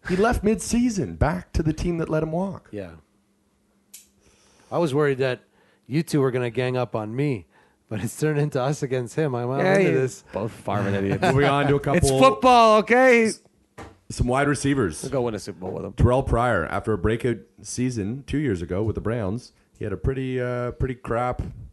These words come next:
Speaker 1: time in Washington.
Speaker 2: I see Ted Ginn in him, or Ted Ginn Junior. Sorry. Uh, I say keep him, and give him a shot with Alex Smith, and, uh, maybe they make something work.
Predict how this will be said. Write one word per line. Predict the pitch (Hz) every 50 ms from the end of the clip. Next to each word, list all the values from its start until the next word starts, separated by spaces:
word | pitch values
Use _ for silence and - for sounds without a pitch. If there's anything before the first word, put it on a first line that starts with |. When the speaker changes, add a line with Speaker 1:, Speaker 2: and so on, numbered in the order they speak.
| _ _ _ -
Speaker 1:
time | - 123 123 127 131 131 127
in | 123 123 123 123 123 123 127 131 - - _ -
Washington. | 104 113 135 131 - 156 - 78 - -
Speaker 2:
I | 139 139 143
see | 135 - - 160 160 160 156 151 147 143 139 135
Ted | - - - 156 160 151 127 110
Ginn | 110 139 151 160 175
in | 180 170
him, | 175 190 202 190 175 156 _ -
or | 113
Ted | - - 151 143 131 117
Ginn | 127 147 147 143
Junior. | 123 135 151 160 170 180 190 185 - _ _
Sorry. | _ - - 147 151 175 190 185 - _ _ _ _ _ _ _ - - _ _ _ -
Uh, | 98 104 107 110 107 110 110 113 110 110 110 107 101 - _ _ _ _ _ _ _ _ -
I | 147 156
say | 147 - - 170 165 165 156
keep | - - 208 202
him, | 170 147 117 - _ _ _ _ _ _ _ _ _ _ _ -
and | 120 127 131 131 131 131 131 131
give | 127 151
him | 151 147
a |
shot | 127 - - 160 156 156
with | 151 139
Alex | 143 143 147 147 143 - -
Smith, | - 156 160 165 160 - _ _ _ _ - - _ _ _ _ _ _ _ _ -
and, | 110 110 113 113 113 110
uh, | 113 113 113 110 113
maybe | 120 117 117
they | 117 117
make | 113 107
something | - 113 101 101
work. | 101 98 -